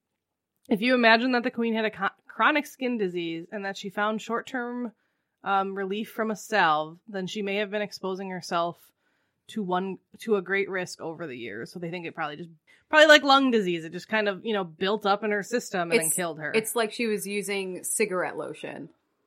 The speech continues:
Speaker 1: Yeah.
Speaker 2: God, what the hell?
Speaker 1: So now, now we're going, um, back to her stepson,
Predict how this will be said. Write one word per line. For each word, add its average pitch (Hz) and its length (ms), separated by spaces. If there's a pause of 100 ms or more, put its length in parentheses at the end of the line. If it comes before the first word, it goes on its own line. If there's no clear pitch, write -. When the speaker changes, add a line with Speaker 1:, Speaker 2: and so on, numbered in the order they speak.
(100)
Speaker 1:
Yeah. - 160 (680)
Speaker 2:
God, 294 460 (100)
what 254 200
the 381 180
hell? 220 460 (600)
Speaker 1:
So 208 60
now, 202 200
now 208 240
we're 220 120
going, 214 440
um, 175 480 (160)
back 180 400
to 240 160
her 220 140
stepson, 170 880